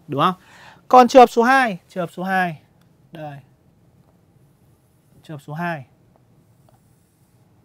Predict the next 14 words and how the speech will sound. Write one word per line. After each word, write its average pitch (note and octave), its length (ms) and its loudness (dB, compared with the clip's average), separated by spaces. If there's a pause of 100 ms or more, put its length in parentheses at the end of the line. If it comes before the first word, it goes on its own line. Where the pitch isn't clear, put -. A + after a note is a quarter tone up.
(760)
Nếu G#3+ 180 8
bây C#4+ 120 10
giờ C4+ 140 12
cái B3+ 120 -2
đồ A#3+ 140 8
thị B3 140 -6
của F#3+ 120 -4
thầy G3 180 2
nó F#3+ 80 -2
là G#3 120 0
thế F3+ 100 -6
này, F3+ 240 -4 (2000)
đúng D#3+ 120 -6
không? G3 180 2